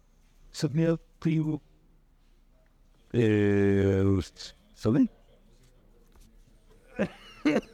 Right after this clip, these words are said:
Speaker 1: הנה, זה הם, וואו. years, we are the back. It, it is a sense.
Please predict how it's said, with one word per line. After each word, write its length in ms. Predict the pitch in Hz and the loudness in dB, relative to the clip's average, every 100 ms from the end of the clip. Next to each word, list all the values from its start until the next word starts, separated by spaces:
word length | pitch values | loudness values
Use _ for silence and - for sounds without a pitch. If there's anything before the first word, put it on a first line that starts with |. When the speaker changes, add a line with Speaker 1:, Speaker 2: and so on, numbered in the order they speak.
| - - - - - _ - - - - - - - - - - - - - - | -20 -20 -20 -20 -20 _ -20 -20 -20 -20 -20 -20 -20 -20 -20 -20 -20 -20 -20 -4
Speaker 1:
הנה, 180 | 107 80 | -2 -2
זה 80 | 87 | -2
הם, 140 | 95 78 - _ _ _ _ _ _ | -2 -2 -6 _ _ _ _ _ _
וואו. 240 | 101 98 101 - _ _ _ _ - 226 226 - _ - | -4 -4 -8 -18 _ _ _ _ -6 -6 -6 -12 _ -6
years, 420 | 117 120 117 - - - - | -2 0 -2 -8 -20 -20 -2
we 280 | 123 123 92 | 0 2 2
are 180 | 110 | 0
the 100 | 131 | 0
back. 240 | 147 101 - - - - - - - - - | 0 -2 -4 -20 -20 -20 -20 -20 -20 -20 -8
It, 160 | 180 - - _ | -8 -8 -14 _
it 120 | - | -4
is 280 | 156 139 113 | -2 -4 -4
a 120 | 117 | -4
sense. 400 | 120 92 92 - | -4 -8 -12 -18